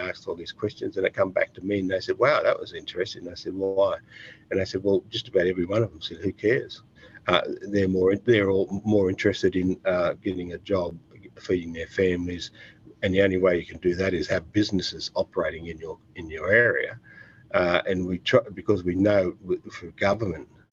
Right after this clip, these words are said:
programs, it's been a dismal failure over fifty years. And that, that's not my words, that's the Productivity Commission again talking about that. And, uh, and, and, uh, and,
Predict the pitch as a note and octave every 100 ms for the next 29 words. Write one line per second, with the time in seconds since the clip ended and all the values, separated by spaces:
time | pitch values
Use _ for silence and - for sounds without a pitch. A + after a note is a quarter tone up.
0 | - - E2 E2 E2+ E2 - - - -
1 | F#2+ F2 - G2+ - F2 - F#2 E2+ F2
2 | D2 C#2+ - - F#2 - D2+ F2 F#2+ F#2
3 | G#2 - - - - - E2 F2+ A2 F#2+
4 | C#2+ D2+ F2 - - D#2 C#2+ - - F#2+
5 | D#2+ - A2 F#2+ D#2+ D#2 - C#2 - -
6 | C#2 - D#2+ F2+ - _ - - - -
7 | _ G2+ F2+ E2 D2+ C#2+ B1 - F2 B2+
8 | - - - - - - F#2+ F#2 G2 G#2+
9 | G2+ G2+ B2+ A#2+ - A#2+ A2 G#2+ A#2+ A2+
10 | B2 B2